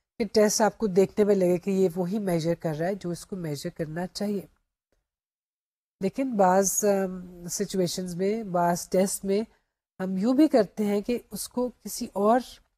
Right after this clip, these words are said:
मिलते जुलते टे-, टेस्ट के साथ, अ, रिलेट करके भी देखते हैं। अगर दोनों टेस्ट एक से रिजल्ट्स दे रहे हैं तो इसका मतलब है कि वो जो दूसरा टेस्ट जो हमने बाद में डेवलप किया वो भी उसी कॉन्स्ट्रक्ट को मेजर कर रहा है जिसको हम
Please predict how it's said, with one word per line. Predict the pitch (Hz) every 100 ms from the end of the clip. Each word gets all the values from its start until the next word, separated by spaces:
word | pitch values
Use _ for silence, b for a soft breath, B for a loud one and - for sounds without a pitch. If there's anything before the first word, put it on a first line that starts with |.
| _
मिलते | 170 196 233 - 285
जुलते | 240 190 202
टे-, | 170 190 175 -
टेस्ट | 185 - -
के |
साथ, | 180 175 170 - _ _ _ _ _ -
अ, | 170 170
रिलेट | 165 185 190 202
करके | - 185 - 180
भी | 175
देखते | 151 147 _ 175
हैं। | 202 _ _ _ _ -
अगर | 208 208
दोनों | 190 208 262
टेस्ट | 254 226 - - -
एक | 196 220
से | -
रिजल्ट्स | 262 208 190 180 -
दे | 175 160
रहे | 170
हैं | 202
तो | 214
इसका | - -
मतलब | 170 151 165 160
है | 180
कि | - 196
वो | 226 302 _ _ _ _ _ _ _ 170
जो | 175 196
दूसरा | 185 180 202 285
टेस्ट | 277 185 175 175
जो | 190
हमने | 175 175
बाद | 160 160 165
में | 214
डेवलप | 196 170 165 165 -
किया | 185 190 _ _ _ _ _ -
वो | 214
भी | 202 247
उसी | 330 202 196 269
कॉन्स्ट्रक्ट | - 196 170 208 -
को | 202
मेजर | 185 170 170
कर | - 165
रहा | 151 175
है | 202
जिसको | 175 - -
हम | 180 170